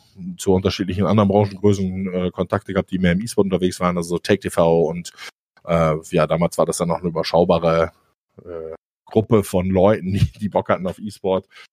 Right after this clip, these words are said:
Und ja, so, äh, sind wir dann immer mehr ins Business dahinter gekommen und dann früher oder später halt auch zu, äh, der E-Sport Factory, die ich dann, ähm,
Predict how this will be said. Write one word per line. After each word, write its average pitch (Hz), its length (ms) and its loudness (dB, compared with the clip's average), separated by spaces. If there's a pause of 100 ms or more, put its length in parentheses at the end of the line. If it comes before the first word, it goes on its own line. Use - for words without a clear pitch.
(320)
Und 87 420 -8
ja, 180 380 4
so, 110 560 4
äh, 104 320 4
sind 110 180 0
wir 113 80 4
dann 98 160 2
immer 110 160 2
mehr 98 160 2
ins 95 160 -4
Business 104 300 -4
dahinter 104 260 0
gekommen 120 480 0
und 117 160 0
dann 107 240 0 (480)
früher 107 120 6
oder 101 140 4
später 98 400 0
halt 101 200 2
auch 95 300 2
zu, 95 680 -2 (240)
äh, 85 360 -2
der 82 280 -6
E-Sport 101 320 -6
Factory, 156 480 0
die 151 120 0
ich - 40 -4
dann, 139 400 0
ähm, 127 460 2